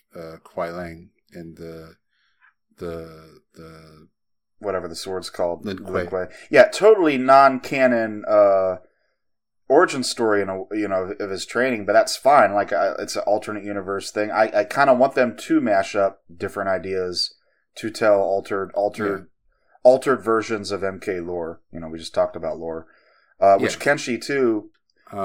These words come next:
Speaker 1: Um,
Speaker 2: there is some inconsistencies there 'cause
Speaker 1: mm-hmm.
Speaker 2: his telekinesis. We're not. We haven't done, uh, fucking, uh, Deadly Alliance yet, but to my memory, I think I mentioned this before.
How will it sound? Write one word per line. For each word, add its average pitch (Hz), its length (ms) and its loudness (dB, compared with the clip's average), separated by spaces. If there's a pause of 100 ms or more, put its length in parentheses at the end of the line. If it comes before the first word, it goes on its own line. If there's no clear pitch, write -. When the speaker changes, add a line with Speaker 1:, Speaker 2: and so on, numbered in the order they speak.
Speaker 1:
Um, 90 100 -2
Speaker 2:
there 127 260 2
is 123 100 -4
some 135 140 -6
inconsistencies 117 800 -8
there 113 220 2
'cause 117 120 -10
Speaker 1:
mm-hmm. 123 80 -6
Speaker 2:
his 123 120 -6
telekinesis. 135 1040 -2 (960)
We're 135 220 4
not. 143 220 6
We 127 120 2
haven't 127 240 8
done, 127 400 2
uh, 110 460 -2
fucking, 110 640 -4
uh, 104 340 0
Deadly 107 280 -2
Alliance 104 560 -2
yet, 95 440 -4
but 98 260 -4 (480)
to 135 160 -8
my 127 160 4
memory, 113 640 -2 (160)
I - 80 -6
think 110 180 -10
I - 20 -6
mentioned 104 300 -8
this 95 140 -10
before. 95 560 -4